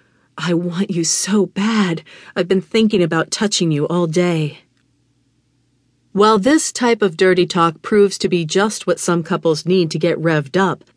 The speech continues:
there are others who prefer to take it to another level, in which swear words, slang, and explicit language are not only expected, but assumed.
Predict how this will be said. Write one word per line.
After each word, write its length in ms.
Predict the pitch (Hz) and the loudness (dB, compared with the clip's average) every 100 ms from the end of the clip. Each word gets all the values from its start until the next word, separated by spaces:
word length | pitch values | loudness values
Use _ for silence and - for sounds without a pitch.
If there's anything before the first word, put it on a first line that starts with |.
| _ _ _ _ - | _ _ _ _ 0
there 180 | 226 269 | 2 2
are 200 | 277 - | 0 0
others 440 | 262 285 185 156 | 0 2 2 2
who 100 | 190 | 0
prefer 400 | 175 165 - 185 | -2 -2 0 0
to 100 | 190 | 0
take 320 | 170 - 175 185 | -2 -2 0 0
it 80 | 180 | -2
to 140 | 170 | 0
another 440 | 160 175 196 202 | 2 2 2 2
level, 400 | 185 165 156 127 - - - - | 2 2 -2 -6 -10 -20 -8 -2
in 160 | 185 | 2
which 240 | 180 175 - | 2 2 -2
swear 360 | - 247 254 | 0 2 4
words, 480 | 220 156 127 120 - - | 2 0 -2 -6 -10 -10
slang, 580 | - 226 214 214 226 226 | -2 0 2 2 2 0
and 200 | 175 170 | 0 -2
explicit 640 | - - 247 240 220 180 | -4 -6 -4 0 0 2
language 460 | 190 208 180 147 156 | 2 4 2 0 2
are 100 | 156 | 2
not 240 | 180 202 | 4 2
only 240 | 196 175 | 2 2
expected, 720 | 156 156 - 269 294 147 117 - _ _ | 0 -2 -6 -6 -2 -2 -4 -6 _ _
but 140 | 160 151 | -2 -2
assumed. 640 | 143 - 254 180 123 123 | -2 0 2 2 -2 -10